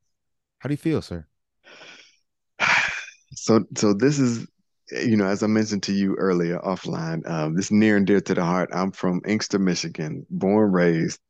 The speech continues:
Speaker 2: Um, I, as I mentioned, one of my cousins is, like, one of the greatest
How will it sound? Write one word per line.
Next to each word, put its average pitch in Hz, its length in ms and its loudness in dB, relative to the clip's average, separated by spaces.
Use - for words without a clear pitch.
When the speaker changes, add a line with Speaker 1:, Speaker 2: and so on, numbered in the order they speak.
Speaker 2:
Um, 80 460 -4
I, 82 220 -2
as 90 180 0
I 92 100 2
mentioned, 92 600 2
one 95 200 -2
of 95 60 0
my 95 160 0
cousins 87 580 -4
is, 87 280 -2
like, 87 260 2
one 92 160 -2
of 85 40 -6
the 90 80 -4
greatest 95 720 -2